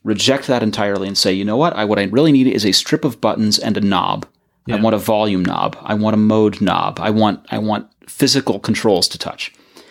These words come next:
Speaker 1: And when you do, that means sacrificing some of the screen size, s-, which is what Sony's done here. Sony gives you a six point four inch display because they have a left panel control strip. And the control strip has a home button.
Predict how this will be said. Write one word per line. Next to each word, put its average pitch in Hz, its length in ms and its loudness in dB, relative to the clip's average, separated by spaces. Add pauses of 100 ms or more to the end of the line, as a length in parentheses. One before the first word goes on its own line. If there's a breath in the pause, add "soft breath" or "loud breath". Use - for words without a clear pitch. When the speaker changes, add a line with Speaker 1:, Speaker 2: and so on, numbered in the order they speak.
(380 soft breath)
Speaker 1:
And 117 480 2 (160)
when 123 180 2
you 120 80 4
do, 117 360 0
that 110 180 0
means 117 260 2
sacrificing 113 600 -2
some 104 140 -4
of 101 40 -6
the 104 60 -6
screen 147 320 0
size, - 440 -4 (440 loud breath)
s-, - 100 -8
which 127 160 0
is 127 140 2
what 151 360 -2
Sony's 113 500 -2
done 92 260 -6
here. - 220 -8
Sony 120 360 2
gives 117 220 2
you 101 80 2
a 90 40 0
six - 260 -2
point 143 300 -2
four 120 300 -2
inch 120 160 0
display 98 600 0 (260 loud breath)
because 107 220 -2
they 110 100 4
have 107 80 0
a 107 60 0
left 113 360 -4
panel 101 440 -2
control 113 380 0
strip. - 380 -2 (440 loud breath)
And 104 100 -4
the 95 80 -2
control - 340 0
strip - 360 0
has 95 680 0
a 101 280 -2
home 113 280 2
button. 107 540 0